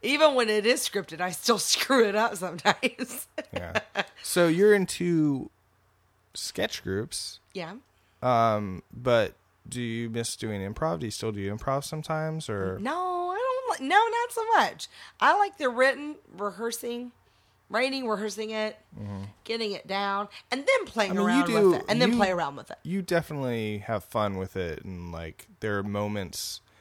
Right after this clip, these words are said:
Speaker 2: I mean, I've seen you guys perform many times, and there's definitely, like,
Speaker 1: Mm.
Speaker 2: parts where you kind of improvise each night, like, a certain
Speaker 1: Oh, yeah.
Speaker 2: line, or,
Speaker 1: Mm-hmm.
Speaker 2: you know, there's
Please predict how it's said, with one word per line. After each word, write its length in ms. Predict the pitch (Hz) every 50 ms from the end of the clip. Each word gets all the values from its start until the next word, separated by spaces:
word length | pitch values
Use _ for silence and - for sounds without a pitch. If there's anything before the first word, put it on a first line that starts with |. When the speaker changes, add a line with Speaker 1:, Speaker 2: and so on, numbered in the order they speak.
| _ - -
Speaker 2:
I 60 | 127
mean, 200 | 131 135 135 131
I've 80 | 127
seen 280 | - - 131 123 117 110
you 140 | 104 98 92
guys 180 | 95 92 85 -
perform 460 | - - - - - 98 90 90 90
many 180 | 90 87 80 -
times, 560 | - - 147 143 135 127 127 123 117 117 117
and 80 | 107
there's 140 | 107 101 -
definitely, 340 | - 113 - - 107 98 92
like, 220 | 92 87 82 -
Speaker 1:
Mm. 100 | - 151
Speaker 2:
parts 380 | - 113 98 85 - - - -
where 320 | 101 95 92 90 87 - _ _ _ _ _ _ -
you 80 | 110 104
kind 240 | - 107 98 95 92
of 300 | 90 87 78 73 - _ _ _ _ _ _ _ _ -
improvise 680 | 110 113 98 - 107 92 95 90 85 82 85 92 95
each 220 | 92 80 - - 101
night, 400 | 95 90 90 87 87 - - 104
like, 180 | 95 87 -
a 40 | 98
certain 340 | - - 131 117 - - 104
Speaker 1:
Oh, 20 |
yeah. 100 | 101 95
Speaker 2:
line, 720 | 101 98 98 98 92 92 92 92 92 90 90 90 90 87
or, 220 | 87 82 80 80 80
Speaker 1:
Mm-hmm. 440 | - - 87 92 90 - 165 95
Speaker 2:
you 80 | 101 98
know, 200 | 87 87 87 82
there's 220 | 90 90 92 -